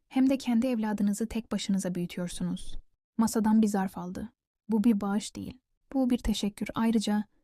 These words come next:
temizlik işiniz bugünden sonra bitti. Plazamızda tam zamanlı sigortalı bir işiniz var. Çalışma saatleri çocuğunuza göre ayarlanacak." Konuşamadım. Sadece ağladım.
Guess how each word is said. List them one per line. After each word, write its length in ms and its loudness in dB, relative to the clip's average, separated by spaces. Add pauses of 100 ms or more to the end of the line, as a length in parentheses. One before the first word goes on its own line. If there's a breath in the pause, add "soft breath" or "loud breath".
(140)
temizlik 420 4
işiniz 380 4
bugünden 360 2
sonra 320 -2
bitti. 340 -12 (360)
Plazamızda 640 4
tam 260 4
zamanlı 420 4
sigortalı 600 0
bir 100 2
işiniz 480 2
var. 240 -8 (320)
Çalışma 360 2
saatleri 420 0
çocuğunuza 500 2
göre 220 0
ayarlanacak." 800 -2 (380)
Konuşamadım. 760 2 (360)
Sadece 440 0
ağladım. 440 -2